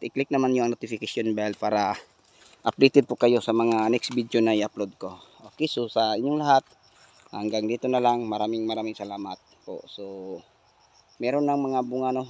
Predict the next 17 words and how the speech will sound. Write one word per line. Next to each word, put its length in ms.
na 240
maliliit 400
na 160
ating 400
masisilip 480
mga 240
kapwa 320
ko 80
farmers, 400
no. 160
Kasi 160
thirty 320
days 160
na 80
siya 240
ngayon. 200
So 240